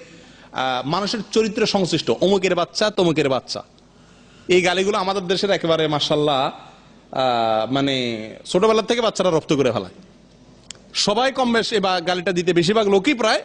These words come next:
অভ্যস্ত, অমুকের বাচ্চা, তমুকের বাচ্চা। কত বড় জঘন্য গালি এটা জানেন?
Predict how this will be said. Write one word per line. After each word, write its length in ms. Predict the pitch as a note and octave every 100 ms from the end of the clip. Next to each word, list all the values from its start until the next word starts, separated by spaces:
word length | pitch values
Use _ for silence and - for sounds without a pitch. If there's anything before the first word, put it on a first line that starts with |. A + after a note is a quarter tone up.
| -
অভ্যস্ত, 460 | E3 C#3+ E3+ - F#2 - - -
অমুকের 340 | G3 G3+ G#3
বাচ্চা, 400 | G#3 G#3 C4 F#4 - - - - -
তমুকের 340 | D#3+ C3 G#2+
বাচ্চা। 300 | F#2 - - - - - - - - - -
কত 200 | - G3+
বড় 200 | G3+ G3+ F#3
জঘন্য 400 | E3+ F3 G#3+ A#3
গালি 180 | A#3+ G#3+
এটা 140 | F#3+
জানেন? 300 | F3 A3 F#3